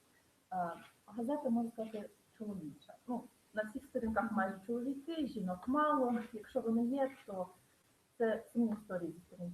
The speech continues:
криміналу. Дуже мало успішних історій про жінок. А хотілося, щоб вони були, і ми можемо це зробити. Я думаю, що цей проект дозволить нам,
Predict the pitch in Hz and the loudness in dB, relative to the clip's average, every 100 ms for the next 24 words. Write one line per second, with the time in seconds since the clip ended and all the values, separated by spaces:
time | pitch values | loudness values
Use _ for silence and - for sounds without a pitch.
0 | - 240 262 294 302 262 247 - - - | -8 0 4 6 6 4 0 -4 -14 -4
1 | 214 269 240 226 208 - - - 233 196 | 2 4 6 6 4 0 -8 -10 -8 -8
2 | - - 214 190 180 175 180 170 - - | -12 -12 -6 -6 -6 -10 -6 -6 -6 -6
3 | 302 - 339 339 - 240 254 240 240 254 | -4 0 -2 -2 -8 2 4 4 0 0
4 | 339 277 - 196 208 226 226 220 214 226 | 0 0 -4 -8 -2 0 0 -2 -8 -8
5 | 226 254 294 320 240 - 202 - 240 240 | -6 -4 -2 -2 -4 -6 -10 -2 -2 -2
6 | 240 - - 254 247 208 226 226 254 226 | -8 -16 -4 -2 0 -2 -4 -2 -4 -4
7 | 214 208 | -4 -6